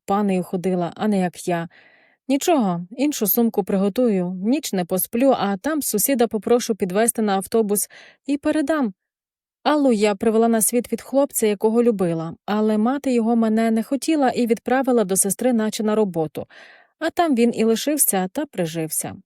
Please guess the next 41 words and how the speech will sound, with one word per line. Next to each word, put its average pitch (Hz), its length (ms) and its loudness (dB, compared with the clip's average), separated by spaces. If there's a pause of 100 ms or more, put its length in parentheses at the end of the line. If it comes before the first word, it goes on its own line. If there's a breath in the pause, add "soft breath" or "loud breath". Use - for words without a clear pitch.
(140)
Доньку 214 380 2
мою 208 280 0
вони 214 420 0
не 208 180 0
визнавали 226 680 2 (340 loud breath)
і 311 100 -2
ні 294 120 2
копійки 226 540 -2
на 185 120 0
неї 185 300 0
не 180 180 0
давали. 165 500 -4 (440 soft breath)
Казали, 240 380 4
що 233 180 -4
я 214 160 2
красою 202 500 0
не 175 100 -2
вийшла, 170 540 -4
а 240 140 -4
донька 302 340 -2
моя 254 280 2
вже 240 380 2
дуже 220 400 0
гарна, 175 600 -4
тому 320 280 0
не 214 120 2
знати, 220 400 -2
чия 180 340 -4
то 190 120 -6
дитина. 165 540 -8 (800)
Отак 339 480 2
я, 269 320 4
як 226 200 4
та 226 180 2
дзига, 226 460 2
вертілася, 226 640 2
аби 196 140 -2
все 302 420 0
у 220 100 -2
неї 208 280 0
було. 180 440 -4